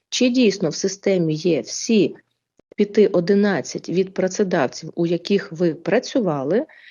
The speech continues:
чи правильно там вписані ваші дані, ваше місце проживання,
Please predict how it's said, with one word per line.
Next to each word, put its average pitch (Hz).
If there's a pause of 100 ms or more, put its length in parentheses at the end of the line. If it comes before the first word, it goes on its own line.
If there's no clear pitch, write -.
(140)
чи -
правильно 233
там 180
вписані 170 (300)
ваші 196
дані, 160 (560)
ваше 208
місце 196
проживання, 196